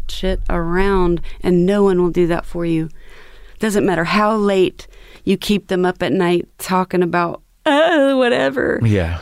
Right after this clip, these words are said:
Speaker 1: No one's gonna turn around your bullshit or
Speaker 2: Yeah.
Speaker 1: the bullshit that's happened to you or whatever,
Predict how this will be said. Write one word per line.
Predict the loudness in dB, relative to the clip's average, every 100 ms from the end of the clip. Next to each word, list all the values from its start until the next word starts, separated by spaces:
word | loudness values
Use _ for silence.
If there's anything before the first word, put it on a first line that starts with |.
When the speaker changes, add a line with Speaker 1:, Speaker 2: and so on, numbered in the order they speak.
| -2
Speaker 1:
No | 0
one's | 2
gonna | 0 -2
turn | 0 2 2
around | 0 0 -2 2
your | 2 2
bullshit | 0 -2 -2 -2 -2
or | 0 0
Speaker 2:
Yeah. | 0
Speaker 1:
the | -2 -4
bullshit | 0 -2 -2 -4
that's | -6 -4
happened | -4 -4 -4 -4
to | -2
you | -2 -2
or | -2
whatever, | -2 -2 0 -2